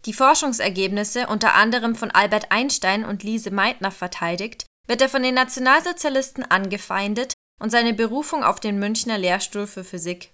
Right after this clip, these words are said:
wird zurückgezogen. Ein Vorwurf gegen ihn lautete, er sei ein Geist von Einsteins Geist.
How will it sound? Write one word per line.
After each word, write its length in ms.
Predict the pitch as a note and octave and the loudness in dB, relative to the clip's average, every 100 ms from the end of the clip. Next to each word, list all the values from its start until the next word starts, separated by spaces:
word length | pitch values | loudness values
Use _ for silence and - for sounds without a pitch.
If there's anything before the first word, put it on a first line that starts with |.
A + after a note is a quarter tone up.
| - | -10
wird 180 | F3+ | -4
zurückgezogen. 800 | - G#3+ F#3+ E3 - - - - - _ _ _ _ _ _ _ _ _ | -4 -4 -6 -10 -10 -10 -14 -18 -20 _ _ _ _ _ _ _ _ _
Ein 240 | A3+ C#4 F4 | 4 4 2
Vorwurf 460 | G#3 G3 F#3+ G3 | 2 2 2 -2
gegen 300 | - F#3+ F#3+ | -4 -4 -4
ihn 180 | - G3 | -6 -2
lautete, 460 | F3 F3 F#3 F#3+ A3+ | 2 2 0 -4 -4
er 260 | A3+ G#3+ | 2 2
sei 380 | F#3 G3 G#3 G#3+ - _ _ | 6 6 6 2 -6 _ _
ein 200 | G3 G3 | -2 2
Geist 420 | G3+ A3 C#4 - | 6 6 4 -4
von 160 | - G3+ | -4 -2
Einsteins 680 | - G#3+ B3 - F#3 F#3 - | 0 2 0 0 -2 -4 -2
Geist. 520 | E3 D#3+ D#3+ - - | 2 2 0 -8 -8